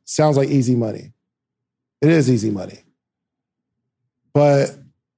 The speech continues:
I called my friend yesterday, my best friend, and I said, "Yo, um, come over. I'm about to give you this business. And there's some people that still need to pay their balance that I didn't even give them the invoice for. They're, they're, like, regular clients, so they'll pay it, no problem."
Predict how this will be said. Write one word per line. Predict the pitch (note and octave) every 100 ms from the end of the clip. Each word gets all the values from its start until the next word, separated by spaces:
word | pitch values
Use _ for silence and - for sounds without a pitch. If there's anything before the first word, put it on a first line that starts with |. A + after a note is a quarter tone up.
| _ _ _ -
I |
called | A#2 E3+ F3
my | D#3
friend | - D#3+ C#3+
yesterday, | C#3 C3+ B2 A#2
my | A2
best | C3 -
friend, | B2 A2+ G2+ _ _ _ _ _ _ _ _ -
and | B2
I | B2
said, | C3 A#2
"Yo, | C3 B2+ A2
um, | - A#2 A2+ A2+ G#2+ G#2+ _ _ _ _ _ _ _
come | - F3
over. | F3 D3 B2 B2 C#3 D#3 _ _ _ _ _
I'm | C3
about | C#3 C#3+ B2+
to |
give | A#2+ D#3
you | E3+
this | F#3+ D#3+
business. | C#3 C3 A#2 A#2 C3 - - _ _ _ _
And | D3+ G3
there's | G#3+ -
some | F3
people | E3+ C#3+ C#3
that | A3+
still | - - F#3+ G#3 F#3
need | D#3+
to | C#3+
pay | B2 D#3+
their | C#3+ B2
balance | C#3+ E3 C#3+ B2+
that | C3
I | B2+
didn't | F3+ E3
even | D3 C3+ B2 - _ _ _ _
give | C3+ E3+
them |
the | D3 D#3+
invoice | F3+ C3+ B2
for. | - C3
They're, | C#3+ D3
they're, | - D#3
like, | C#3 C#3+
regular | C#3 D#3 C3+
clients, | - D3+ C3+
so | C3+
they'll | D#3
pay | D3+ D3+ C#3
it, | - C3+
no |
problem." | A#2+ C#3+ C#3+ B2 C3